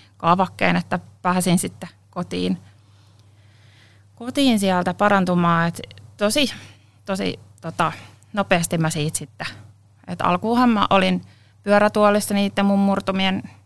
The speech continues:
johdosta, mutta tota, et tosi nopeasti mä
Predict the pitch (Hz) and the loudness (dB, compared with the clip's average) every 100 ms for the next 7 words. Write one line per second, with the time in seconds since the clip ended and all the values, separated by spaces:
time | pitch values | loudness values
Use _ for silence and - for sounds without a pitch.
0 | _ _ _ _ _ _ _ _ - 170 | _ _ _ _ _ _ _ _ -10 -4
1 | 170 170 - 180 - - - - _ _ | -2 -2 0 0 -2 -8 -20 -20 _ _
2 | _ - 165 - 175 170 170 160 - - | _ -14 -14 -8 -2 0 2 4 2 -2
3 | - 170 - - 175 226 214 185 170 160 | -6 -6 -6 -4 2 4 4 2 0 -2
4 | 156 | -4